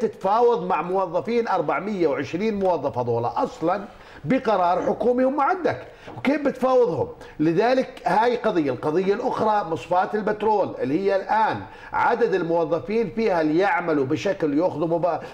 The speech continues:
بشكل مباشر رواتب ثلاثة آلاف موظف. الآن، آه، منهم وخ-، طبعًا في ألفين أيضًا سائق سهري-، سهريج لألفين مركبة وراء ألفين مالك،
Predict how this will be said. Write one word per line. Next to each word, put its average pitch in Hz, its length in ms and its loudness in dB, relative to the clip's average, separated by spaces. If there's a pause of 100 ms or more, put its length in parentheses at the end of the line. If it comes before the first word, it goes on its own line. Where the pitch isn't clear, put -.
بشكل 180 360 0
مباشر 160 480 0
رواتب 190 480 0
ثلاثة 160 320 0
آلاف 117 220 -2
موظف. 85 360 -8 (340)
الآن، 202 580 0 (500)
آه، 151 280 2
منهم 143 540 0 (260)
وخ-، 135 360 -4 (100)
طبعًا 127 300 0
في 180 300 0
ألفين 202 420 2 (100)
أيضًا 185 380 2
سائق 214 500 0
سهري-، 196 560 2
سهريج 180 440 0
لألفين 202 480 0
مركبة 185 360 0
وراء 190 260 2
ألفين 240 300 0
مالك، 185 360 -4